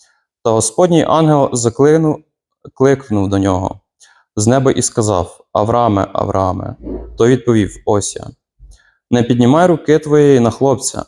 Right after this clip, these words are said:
промовив ангел. "Не чини йому нічого, бо тепер я знаю, для мене с-, бо тепер я знаю, що ти боїшся Бога і не пошкодував для мене свого улюбленого сина".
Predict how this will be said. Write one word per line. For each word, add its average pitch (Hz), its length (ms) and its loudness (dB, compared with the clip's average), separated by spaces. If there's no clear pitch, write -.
промовив 104 440 0
ангел. 98 460 -4
"Не 113 180 2
чини 120 360 2
йому 156 180 4
нічого, 120 640 0
бо 107 160 -2
тепер 131 280 -2
я 127 140 2
знаю, 117 460 0
для 107 220 -2
мене 143 560 0
с-, - 400 -12
бо 117 100 0
тепер 120 280 -2
я 117 120 2
знаю, 104 400 0
що - 200 -12
ти 165 140 0
боїшся 156 400 2
Бога 123 340 2
і - 140 -4
не 104 100 0
пошкодував 107 640 -2
для 120 120 -2
мене 113 220 2
свого 107 340 -2
улюбленого 110 640 -2
сина". 101 440 -4